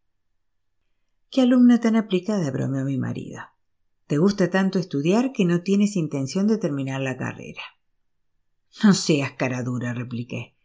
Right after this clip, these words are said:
"Habría podido terminar en tres años y medio, pero por culpa tuya tuve que dejar la universidad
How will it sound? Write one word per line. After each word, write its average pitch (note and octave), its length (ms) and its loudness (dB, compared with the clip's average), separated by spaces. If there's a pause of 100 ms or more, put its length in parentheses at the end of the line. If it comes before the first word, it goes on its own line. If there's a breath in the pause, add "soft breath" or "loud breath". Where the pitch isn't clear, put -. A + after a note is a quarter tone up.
(480)
"Habría F3+ 340 6
podido F3+ 320 4
terminar F3+ 420 0
en F3+ 140 0
tres A3 260 2
años G#3 300 2
y F#3 60 0
medio, C3+ 320 -2
pero C#3 180 -2
por C#3+ 220 -4
culpa G3 360 0
tuya A3+ 440 0
tuve G3 240 2
que F#3+ 120 -2
dejar D#3 280 -2
la D#3+ 100 -2
universidad D3 720 -4